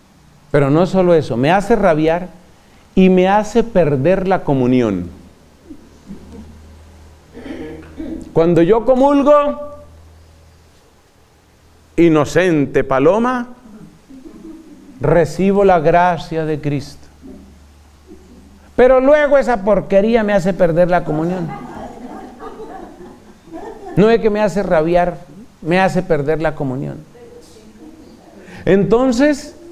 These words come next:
¿qué quiere decir eso? Que yo soy inocente, inocente criatura. Yo hago lo que puedo.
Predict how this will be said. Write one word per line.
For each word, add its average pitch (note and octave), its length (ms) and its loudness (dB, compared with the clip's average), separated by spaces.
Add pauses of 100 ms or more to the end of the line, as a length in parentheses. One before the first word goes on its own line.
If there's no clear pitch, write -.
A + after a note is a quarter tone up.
(880)
¿qué G3+ 200 2
quiere C4 300 6
decir G3+ 360 2
eso? C#3 440 0 (560)
Que F#3+ 120 6
yo A3 160 4
soy C#4 280 4
inocente, B3 800 0 (880)
inocente G3 920 2
criatura. E3+ 680 -2 (840)
Yo D#3 180 4
hago G#3+ 260 2
lo A3 140 0
que F#3+ 120 -2
puedo. G#3 460 0